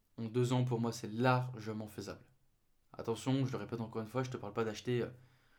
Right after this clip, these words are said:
quelque chose de totalement démoli où tu dois refaire les planchers, et cetera, et cetera. Je reparle quelque chose de vraiment coup de propre.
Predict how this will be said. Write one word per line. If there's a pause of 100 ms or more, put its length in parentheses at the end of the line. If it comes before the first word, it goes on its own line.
(140)
quelque
chose
de
totalement
démoli
où
tu
dois
refaire
les
planchers, (240)
et
cetera,
et
cetera. (420)
Je
reparle
quelque
chose
de
vraiment (1000)
coup
de
propre.